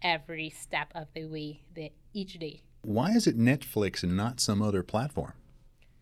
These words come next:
Speaker 1: Well, to start with, Netflix is, uh, considered the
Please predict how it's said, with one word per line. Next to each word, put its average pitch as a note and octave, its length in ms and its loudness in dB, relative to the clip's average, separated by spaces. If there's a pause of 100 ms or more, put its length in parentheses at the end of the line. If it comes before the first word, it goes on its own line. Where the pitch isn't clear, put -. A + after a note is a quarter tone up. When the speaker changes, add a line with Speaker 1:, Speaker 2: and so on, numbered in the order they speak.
(400)
Speaker 1:
Well, D4 200 8
to D#4 100 2
start C4 240 8
with, A#3 160 6
Netflix F#3 760 2
is, F3+ 480 2
uh, E3+ 200 0 (420)
considered F#3 600 2
the E3 420 2